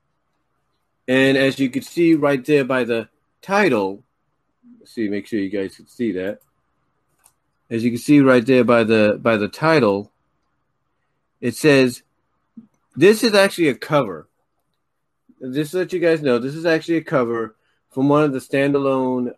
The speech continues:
uh, D V D, uh, D V D sets or standalone single D V D releases that, uh, Encircle did. Encircle did in collaboration with D H X and s-, D H X. But basically, you can see it says Sonic the Hedgehog,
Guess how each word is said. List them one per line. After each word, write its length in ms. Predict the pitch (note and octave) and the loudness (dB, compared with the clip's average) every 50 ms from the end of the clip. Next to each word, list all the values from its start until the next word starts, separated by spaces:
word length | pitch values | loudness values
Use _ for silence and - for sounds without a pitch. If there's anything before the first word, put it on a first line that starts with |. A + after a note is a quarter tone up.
| _ - | _ -8
uh, 220 | B2 A#2 A#2 A2+ | -6 -4 -4 -4
D 220 | A2 C3 C3 C3 | -4 -4 -2 -2
V 100 | B2 B2 | -2 -2
D, 220 | A#2 B2+ B2+ B2 B2 - - B2 - | -2 -2 -4 -4 -4 -8 -16 -14 -10
uh, 140 | B2 A2+ A2 | -6 -6 -6
D 200 | G#2 B2 B2+ B2 | -4 -2 -2 -2
V 80 | A#2+ A#2 | -2 -2
D 140 | B2 B2 A#2+ | -2 -4 -4
sets 520 | - - A#2 A2 A2 A2 - _ - _ _ _ _ _ _ _ _ _ _ | -2 -2 -2 -2 -2 -4 -8 _ -20 _ _ _ _ _ _ _ _ _ _
or 100 | - A#2 | -8 -8
standalone 640 | A#2 - - C#3+ C3+ C#3 C#3+ C#3 C3+ B2+ B2 B2 A#2+ A#2 | -8 -2 0 2 2 2 2 0 0 0 0 0 -2 -2
single 400 | - - D3 C#3+ C3+ C3+ C3 A#2+ | -2 0 0 2 2 0 -2 0
D 200 | A2+ B2+ B2+ A#2+ | 0 -2 0 0
V 100 | A#2+ A#2+ | -2 -2
D 340 | A#2+ B2+ B2+ B2+ B2+ B2+ | -2 0 0 0 0 -2
releases 540 | A#2 G#2+ A#2 A#2 A2+ A2+ A2 G#2+ - A#2+ G#2+ | -2 -4 -4 -4 -4 -4 -6 -6 -10 -12 -6
that, 340 | A2+ A2+ A2 A2+ A#2 A#2+ - - _ _ _ | -4 -4 -2 0 -2 -2 -2 -4 _ _ _
uh, 300 | A#2 A2 G#2+ G#2+ G#2+ G#2 - _ | -6 -4 -2 -2 -4 -6 -8 _
Encircle 720 | - D3+ D3 C#3+ C3 - - - D#3 E3 D#3 - C#3 A2+ | 0 2 2 2 0 -2 0 2 2 2 4 2 0 0
did. 340 | G2 A2+ G#2 F#2+ F#2+ G#2 B2 _ _ _ _ _ _ _ _ _ _ _ _ _ _ _ | 2 0 0 0 -2 -4 -8 _ _ _ _ _ _ _ _ _ _ _ _ _ _ _
Encircle 540 | B2+ C3 B2+ B2 - D3+ C#3+ C3 C3+ B2+ | -2 -2 -2 0 2 2 2 2 2 -2
did 240 | A2+ A#2+ A#2 A#2 A2+ | 0 0 0 0 0
in 240 | A#2 A2+ A2+ A2+ G#2+ | -2 -2 -4 -6 -6
collaboration 600 | - B2+ B2 A#2+ A#2 A2+ A2+ A#2 A#2 A2 - A#2+ | -4 -2 0 0 0 0 0 -2 -2 -2 -4 -6
with 120 | A2+ G#2 - | -6 -6 -4
D 160 | B2 A#2 G#2+ | -4 -4 -4
H 180 | G2+ G2 - C3 | -4 -4 -4 -2
X 260 | A#2+ A2 G#2+ - - | -2 -2 -4 -6 -10
and 100 | G#2 F#2 | -12 -12
s-, 160 | - - _ _ _ _ _ | -14 -20 _ _ _ _ _
D 140 | - B2 A2+ | -2 0 0
H 160 | G#2 G2+ - | 0 -2 -2
X. 400 | C3+ A#2+ G#2+ - - _ _ _ _ _ _ _ _ _ _ _ _ _ _ _ _ _ _ _ _ _ _ _ | -2 -2 -2 -2 -8 _ _ _ _ _ _ _ _ _ _ _ _ _ _ _ _ _ _ _ _ _ _ _
But 360 | - A#2 B2+ C3 C3 B2+ B2+ - | -8 -2 0 2 2 2 2 2
basically, 360 | D3 D#3 E3 D3+ D3+ D3 C#3+ | 4 4 4 2 2 2 0
you 100 | C3+ B2+ | 2 0
can 100 | C3 C3 | -2 -6
see 220 | - - D3 C#3 | -4 -2 -2 -2
it 80 | B2+ - | -2 -2
says 200 | C#3 B2+ A#2+ - | -4 -6 -6 -6
Sonic 380 | - - C#3 C#3+ D#3+ F3 E3 | -4 0 0 2 0 0 -2
the 100 | F3+ F3+ | -2 -2
Hedgehog, 600 | D#3+ D3+ B2+ A2 - C3 A#2 A2+ A2 A2 A2+ G#2+ | 0 0 -2 -2 -2 -2 -2 0 0 -2 -4 -6